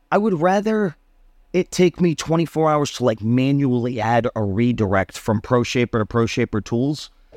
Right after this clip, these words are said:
than have to wait six days for somebody else out of my control to solve my problem for me.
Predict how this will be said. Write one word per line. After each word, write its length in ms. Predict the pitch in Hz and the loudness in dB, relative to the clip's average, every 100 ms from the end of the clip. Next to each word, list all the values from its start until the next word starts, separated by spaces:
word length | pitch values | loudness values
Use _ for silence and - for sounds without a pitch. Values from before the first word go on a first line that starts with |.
| - _ | -20 _
than 260 | 101 135 120 | -2 2 2
have 200 | 131 - | 0 -2
to 120 | 127 | -2
wait 300 | 104 127 123 | 2 0 0
six 380 | - 139 - - | -2 -4 -4 -4
days 320 | 120 113 104 | 0 0 0
for 180 | - 113 | -4 -6
somebody 480 | - 123 113 110 - | 0 0 2 0 0
else 360 | 113 101 - - | 0 0 -2 -4
out 140 | 101 | -2
of 100 | 113 | 0
my 240 | 98 104 113 | 0 0 0
control 480 | - 107 - 110 98 | 0 -2 0 0 0
to 140 | - | -4
solve 380 | 87 - 92 92 | -6 -2 0 0
my 160 | 92 87 | -2 -2
problem 480 | - 87 82 78 76 | -2 -2 0 -2 -6
for 160 | 69 | -8
me. 220 | 67 67 | -10 -10